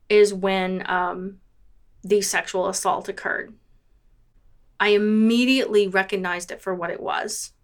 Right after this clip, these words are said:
As, I didn't recognize it as sexual assault, but I immediately recognized it as, "Oh, fuck no, dude.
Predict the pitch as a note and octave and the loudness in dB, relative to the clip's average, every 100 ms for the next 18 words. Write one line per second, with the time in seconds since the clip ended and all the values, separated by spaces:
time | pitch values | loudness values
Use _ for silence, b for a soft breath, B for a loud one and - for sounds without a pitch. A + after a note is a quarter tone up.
0 | _ _ _ - F3+ E3+ - - - - | _ _ _ -2 -2 0 -4 -8 -10 -12
1 | _ _ _ - A#3 C#4 A3+ G#3+ G#3 F#3 | _ _ _ -2 2 4 4 2 0 0
2 | F#3 F3+ - F#3 F3+ - - G#3+ D#3 - | -4 -8 -6 -6 -8 -10 -4 0 0 -2
3 | G3 F#3+ F#3+ G3+ G3+ F#3 F3+ F3+ F#3 E3+ | -2 0 2 2 2 0 -4 -6 -6 -8
4 | F3 F3 - F3 - b b _ _ _ | -8 -6 -6 -6 -10 b b _ _ _
5 | _ _ A3 F#3+ F#3+ - - B3+ B3+ A#3+ | _ _ 2 2 2 -8 0 0 2 2
6 | G3+ D#3+ - - - | 2 0 -6 -8 -8